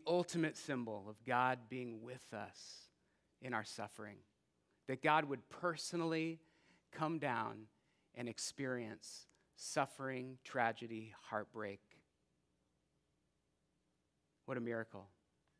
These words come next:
that he would do that so that we could know he is for us, he is with us. And so the cross reminds us that God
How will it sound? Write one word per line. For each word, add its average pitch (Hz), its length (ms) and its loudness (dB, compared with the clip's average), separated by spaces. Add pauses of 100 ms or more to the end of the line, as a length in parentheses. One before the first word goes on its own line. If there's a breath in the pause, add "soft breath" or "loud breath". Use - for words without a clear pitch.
(220)
that 120 120 -8
he 131 100 -2
would 123 160 -6
do 117 180 -4
that 110 240 -4
so - 140 -8
that 120 160 -8
we 139 140 -4
could 135 240 -6
know 117 280 -2
he 135 260 -6
is 113 300 -8 (140)
for 139 240 -4
us, - 540 -6 (500)
he 135 140 0
is 104 180 -6
with 131 320 -10
us. - 560 -4 (2000)
And 135 100 2
so 147 180 6
the 127 120 4
cross 151 600 6
reminds 135 760 2
us - 640 -2
that 123 240 -4
God 143 540 4